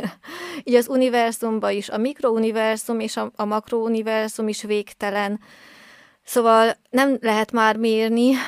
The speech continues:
a, a végét se, ö, nagyságban, sem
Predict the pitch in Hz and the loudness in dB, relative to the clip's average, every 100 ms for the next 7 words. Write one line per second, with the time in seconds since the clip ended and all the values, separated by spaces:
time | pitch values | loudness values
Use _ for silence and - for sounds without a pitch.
0 | 262 233 220 220 - 214 214 226 226 226 | -2 0 2 0 0 0 2 0 0 -2
1 | 226 220 - - - - - 247 226 220 | -2 -4 -8 -20 -20 -14 -6 -2 0 0
2 | 214 - 196 202 220 - - 240 226 226 | -2 -2 -2 -2 -4 -4 -4 -2 -2 -4
3 | 214 226 - 220 214 214 | -4 -4 -4 -4 -4 -6